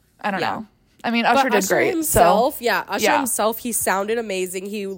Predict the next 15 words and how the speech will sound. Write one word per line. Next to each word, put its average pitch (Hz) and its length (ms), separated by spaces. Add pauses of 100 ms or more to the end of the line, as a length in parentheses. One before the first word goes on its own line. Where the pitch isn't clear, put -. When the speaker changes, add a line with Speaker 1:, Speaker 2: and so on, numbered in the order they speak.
(140)
Speaker 2:
was 196 300 (160)
perf-, - 280
like, 196 200
his 208 180
dance 185 300
moves 208 120
are 208 120
cool. 165 440
Like, 160 240 (300)
he 220 140
did 185 260
great. 151 400
Speaker 1:
Yeah. 190 220
Speaker 2:
And, 165 140
like, 156 260